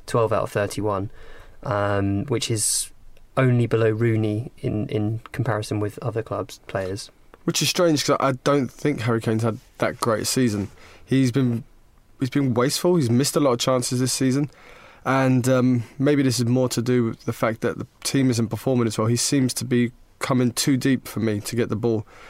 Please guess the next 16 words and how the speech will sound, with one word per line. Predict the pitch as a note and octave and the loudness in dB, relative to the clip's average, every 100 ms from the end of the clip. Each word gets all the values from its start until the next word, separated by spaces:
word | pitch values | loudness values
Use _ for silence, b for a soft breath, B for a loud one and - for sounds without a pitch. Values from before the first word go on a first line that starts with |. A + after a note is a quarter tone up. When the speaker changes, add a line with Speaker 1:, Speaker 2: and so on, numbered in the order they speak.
| B | B
Speaker 2:
and | A#2 B2 | -2 0
almost | C3 B2+ A#2 | 2 2 0
trying | - B2 | 0 0
to | A#2+ | 2
m-, | A#2 A2+ - | 0 -2 -6
play, | - C3+ B2 A2+ | 0 2 2 2
uh, | A#2+ A#2 | 0 0
start | - B2+ A2+ - | 0 -2 -2 -4
playmaking, | - C3 A#2 G#2+ - G#2 | -2 0 2 -2 -2 -4
which | A2 - | -2 -2
I, | G2+ G#2+ - | -4 -4 -6
I | A#2+ | -2
don't | B2+ A#2 | 0 0
think | A#2+ - | -2 -2
suits | - B2 - | 0 0 0
him. | A2+ | -2